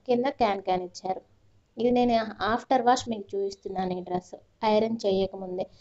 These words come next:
కలర్ షేడ్ అవడం కానీ ఏమీ లేదు. డ్రెస్ చాలా బాగుంది.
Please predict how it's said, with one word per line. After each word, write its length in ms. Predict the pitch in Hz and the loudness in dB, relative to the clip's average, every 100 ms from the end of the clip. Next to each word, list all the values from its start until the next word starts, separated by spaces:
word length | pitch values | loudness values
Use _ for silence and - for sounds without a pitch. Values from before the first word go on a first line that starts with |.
| _ _ - | _ _ 0
కలర్ 240 | 226 240 | 2 4
షేడ్ 280 | 240 226 214 | 2 2 4
అవడం 260 | 208 202 196 | 4 2 0
కానీ 240 | 196 208 196 | -2 -2 0
ఏమీ 260 | 190 208 214 | 0 0 -2
లేదు. 260 | 185 175 180 _ _ - _ _ _ - - | -8 -10 -12 _ _ -20 _ _ _ -16 -8
డ్రెస్ 280 | 214 226 - | 0 0 0
చాలా 400 | - 196 196 202 | -2 0 2 0
బాగుంది. 500 | 196 190 190 185 180 | 0 -2 -4 -6 -10